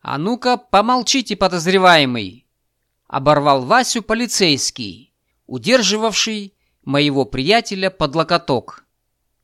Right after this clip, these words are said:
"Утомили уже, честное слово", и вопросительно посмотрел на врача, ожидающую у скорой помощи. Симпатичная женщина в белом халате кивнула.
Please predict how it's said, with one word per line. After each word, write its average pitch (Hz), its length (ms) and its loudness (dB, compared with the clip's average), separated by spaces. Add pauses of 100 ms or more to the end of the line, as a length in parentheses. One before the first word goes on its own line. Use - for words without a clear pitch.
"Утомили 190 540 0
уже, 127 540 -2 (500)
честное 226 480 -4
слово", 113 540 -2 (720)
и 285 180 2
вопросительно 220 760 -2
посмотрел 196 580 -4
на 190 140 -2
врача, 151 600 0 (460)
ожидающую 185 1120 0
у - 100 -10
скорой 143 380 -2
помощи. 104 720 -4 (880)
Симпатичная 139 880 -4
женщина 208 640 0
в 165 40 -12
белом 185 340 2
халате 175 680 -2 (420)
кивнула. 135 720 -2